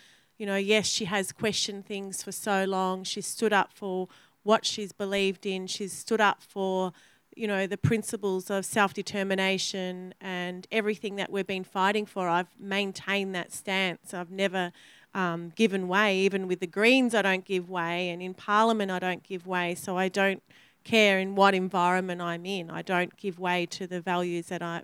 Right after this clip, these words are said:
that have been instilled in me. And, um, and I feel that I, I do have a responsibility to,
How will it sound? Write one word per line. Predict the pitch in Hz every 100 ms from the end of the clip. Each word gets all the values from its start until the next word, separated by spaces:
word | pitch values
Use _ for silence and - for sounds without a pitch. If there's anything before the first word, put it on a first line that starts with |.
| _
that | 185 180
have | - 180
been | 190 185
instilled | 175 - - 185 180
in | 180
me. | 175 165 185 _ - - - _ -
And, | 196 185 185 190
um, | 190 185 180 180 - _ _ _ - -
and | 202
I | 202 214
feel | - - 196 185
that | 185
I, | 185 185 - - 151
I | 226
do | 202 214 220
have | 190 185
a |
responsibility | 190 180 - 190 185 180 190 185 180 175 175
to, | - 190 180 180